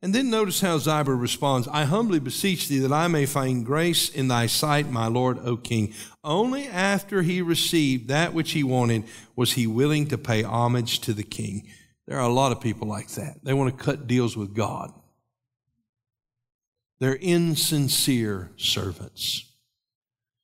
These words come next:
And God doesn't cut deals with us.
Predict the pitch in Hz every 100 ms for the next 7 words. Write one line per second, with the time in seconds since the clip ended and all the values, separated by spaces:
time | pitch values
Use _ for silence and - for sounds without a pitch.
0 | _ _ _ 113 117 110 127 120 120 107
1 | 117 110 113 104 110 110 101 104 - 107
2 | - -